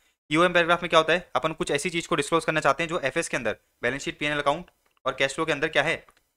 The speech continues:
प्रेजेंटेड है। लेकिन other matter paragraph में अपन क्या करते हैं? कुछ ऐसी चीजें बताते हैं जो एफ़एस के अंदर लिखी हुई नहीं है, लेकिन यूजर के अंडरस्टैंडिंग के लिए क्या है, इंपॉर्टेंट है। आगे देखो क्या दे रखा है, सीए लक्ष्मी has prepared a draft audit report of the F S of X Limited prepared in accordance with financial reporting provisions of a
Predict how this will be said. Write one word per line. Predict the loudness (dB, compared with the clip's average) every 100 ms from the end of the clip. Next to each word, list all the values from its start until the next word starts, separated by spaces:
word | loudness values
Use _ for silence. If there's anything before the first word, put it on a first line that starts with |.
| _ _ _
प्रेजेंटेड | -2 0 0
है। | 2
लेकिन | 2 2
other | 4
matter | 2 2
paragraph | 2 2 2
में | -2
अपन | 0
क्या | 0
करते | 2 0
हैं? | -4 -4 _ _
कुछ | -4
ऐसी | -2 -2
चीजें | -4 -4
बताते | 2 4 4
हैं | 0 -4 _ -6
जो | -2
एफ़एस | -2 -2 -2
के | 0
अंदर | -2 -2
लिखी | -6 -2 0
हुई | 0
नहीं | 0
है, | 0
लेकिन | 0 -2 -4
यूजर | -4 -4 -4
के | -4
अंडरस्टैंडिंग | -4 -6 -4 -2
के |
लिए | -2
क्या | 0 0
है, | 0 -4
इंपॉर्टेंट | -2 -2 -2 -6
है। | -10 _ _ _ _ _ _ _ _ _ _ _ _
आगे | 4 6
देखो | 4
क्या | 4
दे | 4
रखा | 4
है, | 2
सीए | 0 2
लक्ष्मी | 2 0 -2
has | -2
prepared | -2 2 2
a |
draft | 6 6 6
audit | 2 -2
report | -2 0
of | 2
the | 4
F | 2
S | 0
of | -4 -6
X | -6
Limited | -4 -6 -6
prepared | -4 -2 0
in | 0
accordance | 0 -2 -4
with | -2
financial | -2 -2 -2
reporting | -2 -2
provisions | -4 -4 -4
of |
a | -4